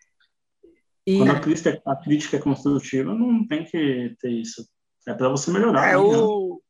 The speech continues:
Speaker 3: o restaurante não vai durar um mês, né? A não ser que o cara seja, sei lá, o Coco Bambu, e ele tem
Speaker 2: Uhum.
Speaker 3: certeza que a comida dele é boa, que o outro tem gosto.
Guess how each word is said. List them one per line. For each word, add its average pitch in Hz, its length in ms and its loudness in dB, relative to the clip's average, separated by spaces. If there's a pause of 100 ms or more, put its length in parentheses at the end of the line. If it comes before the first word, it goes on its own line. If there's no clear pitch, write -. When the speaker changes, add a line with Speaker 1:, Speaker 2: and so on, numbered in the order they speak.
(140)
Speaker 3:
o 202 140 -6
restaurante 233 460 2
não 262 80 -4
vai 254 120 0
durar 240 160 0
um 262 60 -6
mês, 170 260 -8
né? 143 120 -16 (420)
A 247 100 0
não 294 140 0
ser 214 180 -2
que 233 80 -12
o 294 60 -12
cara 233 240 -2
seja, 196 240 -4
sei 165 160 -2
lá, 175 80 -2
o 156 80 -4
Coco 190 260 -4
Bambu, 170 800 -2 (800)
e 170 80 -6
ele 175 220 0
tem 139 100 6
Speaker 2:
Uhum. 139 60 2
Speaker 3:
certeza 196 580 0
que 196 60 -6
a 185 60 -6
comida 190 280 -6
dele 185 200 0
é 175 60 2
boa, 175 360 -2
que 196 100 -8
o 180 60 0
outro 202 280 -2
tem 196 200 -4
gosto. 160 520 -6